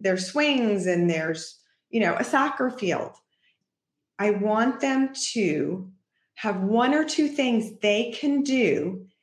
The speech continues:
in this familiar environment, but it's different than home. Okay. And so this is, looks like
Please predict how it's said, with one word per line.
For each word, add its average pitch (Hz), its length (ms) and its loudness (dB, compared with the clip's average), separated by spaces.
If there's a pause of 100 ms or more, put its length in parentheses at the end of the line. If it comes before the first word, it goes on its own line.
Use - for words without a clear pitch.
(160)
in 208 200 2
this 208 260 -2
familiar 262 1040 2
environment, 170 800 0 (560)
but 202 140 2
it's 214 180 0
different 254 480 0
than 233 180 2
home. 233 480 -2 (720)
Okay. 190 600 0 (1000)
And 202 200 2
so 190 440 2 (380)
this 240 160 4
is, - 600 -2
looks 233 300 0
like 202 440 2